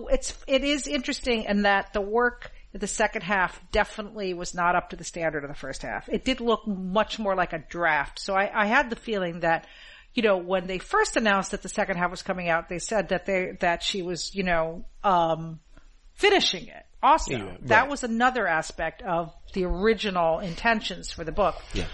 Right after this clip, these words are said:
Speaker 1: So, um, you know, there's a lot of court, uh, filings and, and, you know, there's, uh, there's excerpts of it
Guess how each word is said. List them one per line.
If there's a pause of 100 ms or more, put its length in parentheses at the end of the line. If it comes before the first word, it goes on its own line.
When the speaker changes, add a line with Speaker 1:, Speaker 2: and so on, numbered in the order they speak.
(220)
Speaker 1:
So, (100)
um,
you
know,
there's
a
lot
of (160)
court, (460)
uh,
filings
and,
and,
you
know,
there's,
uh,
there's
excerpts
of
it